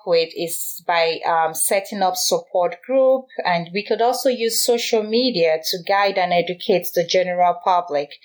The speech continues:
about diabetes. Um, so those are things we can work on that would help. And in terms of stigmatization, we can reduce that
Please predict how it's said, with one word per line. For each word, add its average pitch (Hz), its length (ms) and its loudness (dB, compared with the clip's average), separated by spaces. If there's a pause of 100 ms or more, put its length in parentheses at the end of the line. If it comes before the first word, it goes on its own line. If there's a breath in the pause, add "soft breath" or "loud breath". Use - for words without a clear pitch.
(440 loud breath)
about 165 480 2
diabetes. 151 920 0 (680 loud breath)
Um, 165 680 0 (1300)
so - 240 0
those 214 300 4
are 254 160 4
things 220 420 -4
we 190 160 0
can 170 300 0
work 185 300 0
on 156 420 0
that 156 240 2
would 160 140 -2
help. 151 340 0 (600 loud breath)
And 190 200 0
in 208 140 -2
terms 247 340 0
of 214 140 2
stigmatization, 175 1400 0
we 190 140 -4
can 185 260 0
reduce 226 580 0
that 190 320 2